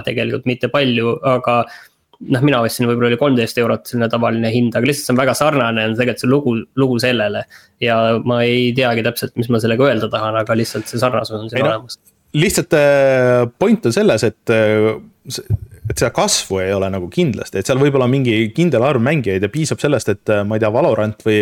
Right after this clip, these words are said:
Speaker 2: või keegi teine teeb, äh, mingisuguse väga hea muudatuse, mis püüab nagu need, äh, inimesed sealt ära. Ja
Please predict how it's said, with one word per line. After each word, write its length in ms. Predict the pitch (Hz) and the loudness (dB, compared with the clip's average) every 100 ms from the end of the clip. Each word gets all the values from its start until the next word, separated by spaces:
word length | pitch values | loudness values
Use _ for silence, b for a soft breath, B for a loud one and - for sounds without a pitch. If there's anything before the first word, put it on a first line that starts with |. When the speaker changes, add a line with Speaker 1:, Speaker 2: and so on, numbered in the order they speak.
| 104 | 0
Speaker 2:
või 80 | 110 | 0
keegi 260 | 131 120 110 | 0 -2 0
teine 300 | 156 165 113 110 107 - B B - | 0 2 0 0 -2 -6 B B -4
teeb, 320 | 120 117 - 117 | -2 -2 0 2
äh, 160 | 113 | 2
mingisuguse 480 | 113 139 127 120 113 123 | 2 0 0 -2 -2 0
väga 240 | 165 139 107 | 0 0 0
hea 140 | 135 120 | 0 2
muudatuse, 720 | 156 196 113 - 110 113 110 110 | 2 2 0 -2 0 2 2 0
mis 80 | - | -4
püüab 320 | 165 165 107 | -2 0 0
nagu 240 | 110 110 113 | -2 0 0
need, 240 | 110 - | 0 0
äh, 720 | 117 113 113 113 113 113 113 117 | 2 2 2 2 0 0 0 0
inimesed 320 | 170 127 120 | 0 0 -2
sealt 240 | - 123 202 | -2 -2 0
ära. 160 | 190 120 - B B B - | 0 0 -4 B B B -2
Ja 160 | 117 | 0